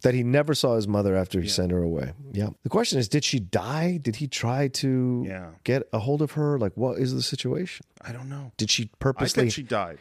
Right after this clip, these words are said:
Speaker 1: Did she purposely have Thatcher, like, remove, like, remove any, any, uh, ability to contact her? Like, what is it? Yeah.
Speaker 2: I don't know.
Speaker 1: She might have died, yeah.
Speaker 2: Yeah.
Speaker 1: Just like Wells's mother died.
Speaker 2: And as we're sitting in this apartment with her,
Speaker 1: Yeah.
Speaker 2: one of the things we see sitting in the,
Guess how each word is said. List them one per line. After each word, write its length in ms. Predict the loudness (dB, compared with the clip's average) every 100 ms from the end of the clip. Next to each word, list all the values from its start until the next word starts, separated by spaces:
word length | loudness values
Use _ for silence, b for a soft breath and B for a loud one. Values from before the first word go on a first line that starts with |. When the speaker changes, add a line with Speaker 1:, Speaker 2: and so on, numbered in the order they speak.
| -8 0
Speaker 1:
Did 160 | 0 -2 _
she 120 | -2
purposely 360 | 0 0 2 0
have 80 | 0
Thatcher, 440 | 0 0 2 2
like, 280 | 2 0 0
remove, 480 | 0 2 2 2 2
like, 240 | 0 -2 -4
remove 320 | -2 0 0
any, 400 | 0 0 2 0 -2
any, 480 | 0 0 0 -2
uh, 140 | -2 -2
ability 380 | 0 0 0 -2
to 60 |
contact 500 | -2 -2 0 0 -2
her? 160 | 0 0
Like, 160 | 0 -2
what 140 | -2
is 160 | -4 -6
it? 80 | -8
Yeah. 220 | -6 -6
Speaker 2:
I 80 | -6
don't 140 | -6
know. 240 | -6 -10 -6
Speaker 1:
She 140 | -2
might 160 | 0 0
have 80 | 0
died, 280 | 0 -2
yeah. 180 | -4 -6 -10 _
Speaker 2:
Yeah. 180 | -14 -14 -14 -20 -10
Speaker 1:
Just 180 | -6 -2
like 80 |
Wells's 320 | 0 0 0 -2
mother 200 | -2 -2
died. 240 | -2 -4 -8 _ _ -4
Speaker 2:
And 100 | -2
as 140 | -2
we're 60 | -2
sitting 340 | 0 0 2
in 140 | 0
this 120 | 0 -2
apartment 380 | -2 0 0 -4
with 120 | -4
her, 200 | -6 -6 B B -14
Speaker 1:
Yeah. 100 | -2
Speaker 2:
one 180 | 2
of 80 | 2
the 60 | -2
things 340 | -2 -2 -2
we 80 | -4
see 360 | -2 0 -2 -2
sitting 480 | -2 0 2 0 0
in 220 | 0 2
the, 100 | 2